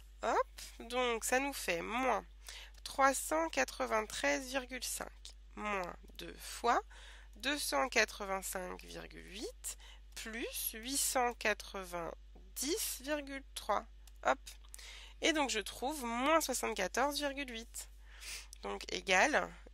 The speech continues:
égal moins soixante-quatorze virgule huit kilojoules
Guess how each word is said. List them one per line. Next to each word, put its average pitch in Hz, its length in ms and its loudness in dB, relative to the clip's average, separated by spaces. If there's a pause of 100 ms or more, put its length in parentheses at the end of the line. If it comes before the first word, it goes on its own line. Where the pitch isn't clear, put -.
égal 196 520 2
moins 254 480 2
soixante-quatorze 196 1200 0
virgule 160 380 -10
huit 285 440 -2 (180)
kilojoules 233 1040 -4